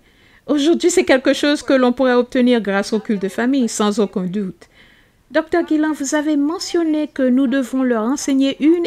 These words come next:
et maintes fois les histoires de la Bible. Mais certains parents s'inquiètent parce que le programme des liens de la grâce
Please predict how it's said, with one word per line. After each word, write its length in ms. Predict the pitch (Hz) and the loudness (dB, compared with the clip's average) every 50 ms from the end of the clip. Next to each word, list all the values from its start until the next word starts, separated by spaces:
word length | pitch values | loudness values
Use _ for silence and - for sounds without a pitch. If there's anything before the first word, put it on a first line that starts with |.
| 349 - | -4 -2
et 380 | 269 349 415 453 480 466 403 | 0 2 4 4 4 4 2
maintes 200 | 349 349 359 339 | 0 -2 -4 -6
fois 340 | - - - 254 247 247 247 - - - - - - - | -8 -6 -4 -2 -2 -2 -4 -8 -14 -20 -20 -18 -8 0
les 240 | 233 226 226 - 240 | 0 2 2 2 0
histoires 320 | 214 - - 190 170 165 | -2 -2 -2 -4 -4 -2
de 80 | 165 180 | -2 -4
la 180 | 185 202 214 | -4 -2 -4
Bible. 340 | 226 233 285 285 269 196 185 - _ _ _ _ _ _ 208 202 202 202 202 175 214 226 269 311 330 _ _ _ _ _ _ _ _ _ - | -2 -2 -2 -2 -2 -2 -6 -12 _ _ _ _ _ _ _ -20 -20 -20 _ _ -20 -20 -20 -20 -20 _ _ _ _ _ _ _ _ _ -2
Mais 340 | 240 269 285 302 294 277 - _ _ _ - | 0 0 2 2 0 -2 -4 _ _ _ -10
certains 480 | - - - 339 339 339 - 403 392 | -6 0 0 0 0 0 -2 -4 -4
parents 360 | 381 - 339 320 320 330 330 330 | 0 0 0 2 2 0 0 -2
s'inquiètent 600 | 330 - 320 311 294 - - 349 381 440 427 - | -2 -2 -2 -2 -2 -2 -2 0 0 0 -2 -2
parce 240 | - 320 285 277 - | -2 -2 -2 -2 -4
que 300 | - - 285 277 277 269 - | -4 -2 0 0 0 0 0
le 160 | 240 247 262 | 0 0 -2
programme 520 | 254 - 294 294 262 269 285 302 302 285 | 0 -2 -4 -2 0 0 0 0 0 0
des 180 | 247 254 233 226 | 0 2 2 2
liens 160 | 226 247 254 | 2 2 0
de 80 | 220 220 | 0 0
la 140 | 214 208 | -2 -2
grâce 500 | 196 - - 269 269 277 285 - - - | -4 -6 -6 -4 -4 -4 -4 -6 -10 -16